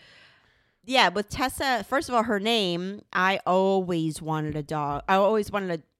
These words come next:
name my daughter Tessa. Since I was younger, that was, like, my favorite name. I loved it. And you said to me, "I don't really wanna name our daughter Tessa, but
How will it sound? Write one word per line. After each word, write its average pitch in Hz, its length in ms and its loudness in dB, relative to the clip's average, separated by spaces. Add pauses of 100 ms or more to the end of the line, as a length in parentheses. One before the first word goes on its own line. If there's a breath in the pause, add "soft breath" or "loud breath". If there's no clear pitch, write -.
(220)
name 185 220 -6
my 165 180 -6 (200)
daughter 190 580 0
Tessa. - 400 -10
Since 208 240 -8
I 214 60 -4
was 202 200 -8
younger, 165 300 -4
that 156 100 -4
was, 156 140 -8
like, 151 100 -16
my 151 120 -12
favorite 185 460 -6
name. 165 260 -8
I 151 80 -10
loved 160 320 -4
it. 165 180 -6 (340 loud breath)
And 202 180 -6
you 247 240 -4
said 202 300 -8
to - 80 -14
me, 170 440 -6
"I 226 240 -8
don't 415 340 -14
really 214 300 -10
wanna 175 200 -14
name 160 240 -14
our 143 180 -14 (100)
daughter 208 420 -6
Tessa, 170 420 -12
but 165 180 -8